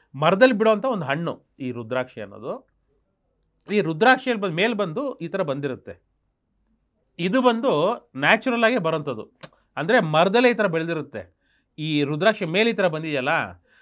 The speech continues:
ಇದು ನ್ಯಾಚುರಲ್ ಆಗೇ ಬೆಳೆಯುವಂಥದ್ದು ಮರದಲ್ಲಿ. ಈ ಮೇಲೆ ಈ ಥರ ಬಂದಿರೋ ಇದಕ್ಕೆ ಬಂದು ನಾವೇನ್ ಮಾಡ್ತೀವಿ, ಇದು ಗಣಪತಿಯ ಸೊಂಡ್ಲು ಥರ ಹಿಂಗ್ ಬಂದಿರುತ್ತೆ. ಹಾಗಾಗಿ ನಾವು ಇದನ್ನ ಗಣೇಶ ರುದ್ರಾಕ್ಷಿ ಅಂತ ಕ-, ಕರಿತೀವಿ.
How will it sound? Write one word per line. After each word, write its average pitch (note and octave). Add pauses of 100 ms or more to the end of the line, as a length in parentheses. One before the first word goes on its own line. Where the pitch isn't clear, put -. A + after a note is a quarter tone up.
(140)
ಇದು F3
ನ್ಯಾಚುರಲ್ F#3+
ಆಗೇ F#3+
ಬೆಳೆಯುವಂಥದ್ದು C3
ಮರದಲ್ಲಿ. G2+ (320)
ಈ D#3
ಮೇಲೆ G#3
ಈ B3+
ಥರ B3
ಬಂದಿರೋ G#3
ಇದಕ್ಕೆ G3+
ಬಂದು G3
ನಾವೇನ್ F3+
ಮಾಡ್ತೀವಿ, F3
ಇದು D#3+
ಗಣಪತಿಯ E3+
ಸೊಂಡ್ಲು F3
ಥರ F3
ಹಿಂಗ್ D3
ಬಂದಿರುತ್ತೆ. B2 (540)
ಹಾಗಾಗಿ G3
ನಾವು F#3
ಇದನ್ನ E3
ಗಣೇಶ D#3+
ರುದ್ರಾಕ್ಷಿ B2+
ಅಂತ G#2+
ಕ-, F3+ (420)
ಕರಿತೀವಿ. F#2+